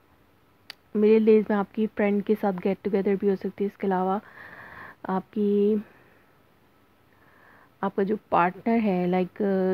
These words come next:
जो, हो सकता है आप किसी fire sign से deal कर रहे हैं, Aries, Leo, Sagittarius, उसके साथ आपका reconciliation हो रहा है और वो उस person के साथ जो है आपकी life जो है वो आगे बढ़ रही है। ये कोई भी person हो सकता है, but इस वक्त वो अपने fire, अपनी fiery element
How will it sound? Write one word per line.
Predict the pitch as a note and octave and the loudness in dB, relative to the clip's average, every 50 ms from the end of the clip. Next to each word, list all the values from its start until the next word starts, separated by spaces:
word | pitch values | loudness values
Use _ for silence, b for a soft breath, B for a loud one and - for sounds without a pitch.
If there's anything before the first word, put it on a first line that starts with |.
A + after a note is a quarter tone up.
| F3+ G3+ - - | -2 -2 -4 -4
जो, | G#3+ F3+ - - - G3 | -4 -4 -4 -4 -6 -2
हो | G3 A3+ | -2 -2
सकता | G#3 - | 0 2
है | A3 A3 | 0 0
आप | G#3+ | 0
किसी | - A3+ A3 B3 | 0 -2 -4 -2
fire | - G#3 F3+ F3+ G3 | -2 0 0 0 0
sign | - G3+ G3+ G3+ | 0 -2 -2 -2
से | - A3 | -4 -4
deal | F3+ G3 F#3+ F#3 | -2 -2 -2 0
कर | - G#3 G3 | -2 -2 -2
रहे | F#3+ G#3 | 0 -2
हैं, | F3+ | 0
Aries, | A2 F#3 G3 G3+ G#3 G3+ | 2 2 2 2 2 2
Leo, | A3+ A3 A3+ | 0 0 0
Sagittarius, | - - E3+ D#3+ - E3+ - F3+ F3+ F3+ F#3+ A3+ C4 _ B B B B B B B B B | 0 -2 -4 -4 -4 -6 -6 -4 -4 -2 -2 -2 -4 _ B B B B B B B B B
उसके | A3+ G#3+ G#3 - - B3 | -2 -2 -2 -2 -4 -4
साथ | A#3+ - A#3 A3 - | -2 0 -2 -2 -2
आपका | G#3+ G3+ - A3 G#3+ | -4 -4 -2 -4 -2
reconciliation | G3+ F#3+ F#3 F#3+ F#3 - - G3+ F3+ F3 E3+ E3 E3 - G3+ G3 G3 | -2 0 -2 -2 -4 -4 -4 -2 0 0 0 0 -2 -2 -4 -4 -2
हो | G3+ G#3 D#3 D#3+ | -2 -2 -2 -2
रहा | D#3+ D#3+ | -2 -4
है | E3 E3 | -6 -6
और | - - F#3 F3+ F3 F3 E3+ | -6 -8 -8 -6 -6 -6 -4
वो | E3+ F#3 F#3 F3+ - - | -4 -4 -4 -4 -4 -8
उस | G#3 - | -10 -10
person | - - F#3 - - G3 F#3+ | -8 -12 -12 -8 -6 -8 -4
के | - G3 | -4 -6
साथ | - - F#3 E3+ E3+ | -6 -6 -6 -6 -4
जो | F3 E3+ - F#3+ | -6 -6 -6 -6
है | F#3 F3 | -6 -4
आपकी | F3 E3+ - - - F#3+ F#3+ F#3+ F#3+ F#3+ - - - F3+ | -6 -6 -8 -10 -8 -6 -4 -4 -2 -2 -4 -4 -6 -8
life | F#3+ - D#3+ E3+ F3+ - - | -6 -4 -4 -4 -4 -6 -6
जो | A3 | -4
है | G3 F3+ | -4 -2
वो | F3+ | -2
आगे | E3 D3+ E3 E3+ F#3 | -2 -2 -2 -2 -2
बढ़ | F#3 G3+ F3+ F3 | -2 -2 -2 -2
रही | E3 F3 | -2 -4
है। | G3+ A#3+ - _ _ B B B B B B B B B B B B B B B B B B _ _ - B3 | -6 -6 -10 _ _ B B B B B B B B B B B B B B B B B B _ _ -4 0
ये | A#3 A#3+ | 0 0
कोई | - - B3+ B3+ A#3+ | 2 4 4 4 4
भी | C#4+ D4+ | 2 4
person | - C4+ B3 A#3+ B3 A#3+ A#3+ A#3+ | 4 6 4 6 4 2 2 2
हो | A#3 G#3+ | 2 0
सकता | - G#3+ G#3 - - - G3+ | 0 -2 -4 -4 -2 -2 0
है, | G3+ G#3 G#3+ A3 | 2 2 2 2
but | G#3+ A3+ G3+ | 2 0 0
इस | - A3 A3+ - | 0 -2 -2 -2
वक्त | A3+ G#3+ A#3 | -4 -2 0
वो | A3 | -2
अपने | G#3 - - G#3+ A3 | -2 0 0 -2 0
fire, | - G3+ F#3 F3 F3+ - | 0 0 0 2 2 0
अपनी | - - - - - A3+ A3+ | 0 -2 -4 -2 -2 -2 -2
fiery | A3+ - G#3+ F#3 F#3 G3 G#3+ - - | 0 0 0 2 2 2 2 2 2
element | F3 G3 G3+ G3 G3 G3 G#3 G#3 | 4 4 4 4 2 0 0 -2